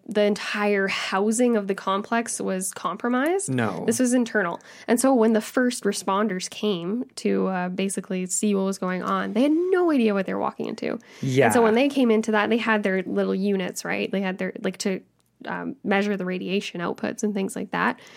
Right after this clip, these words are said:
Speaker 1: And when they <laughs> realized what, how intensive it was, like,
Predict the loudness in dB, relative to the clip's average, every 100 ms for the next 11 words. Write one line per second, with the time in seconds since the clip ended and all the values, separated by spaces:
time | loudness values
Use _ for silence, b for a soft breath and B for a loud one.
0 | B B 0 2 2 0 -2 -2 -4 -4
1 | -4 -6 _ _ -2 2 2 0 0 -4
2 | 0 0 0 2 0 0 -2 -2